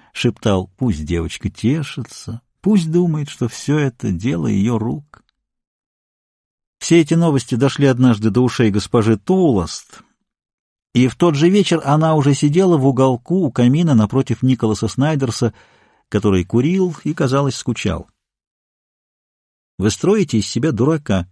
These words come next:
Николас Снайдерс», — сказала госпожа Тоуласт. «Над вами все смеются». «Пусть лучше смеются, чем проклинают», — проворчал Николас.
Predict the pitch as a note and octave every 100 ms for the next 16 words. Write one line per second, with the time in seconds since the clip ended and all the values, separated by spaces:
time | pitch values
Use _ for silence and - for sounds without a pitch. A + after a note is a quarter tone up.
0 | - A2+ A2+ G#2 G2+ - G#2 G#2 F#2+ F#2+
1 | - _ _ - F#2 E2+ E2+ E2 F2 -
2 | F#2 F2+ G#2 E2+ E2 - - C3 B2 D#3+
3 | G3 G3 - D#3+ - E3+ F3 A#2 - -
4 | B2 _ _ _ _ _ _ _ _ _
5 | _ _ _ - G2+ - A2 - - A#2+
6 | G2 D#2+ - - - G2 D#2 F#2+ G2 F#2+
7 | F2+ E2 D#2+ - F2+ F#2 F#2 F#2+ F#2 E2+
8 | D#2+ D#2 -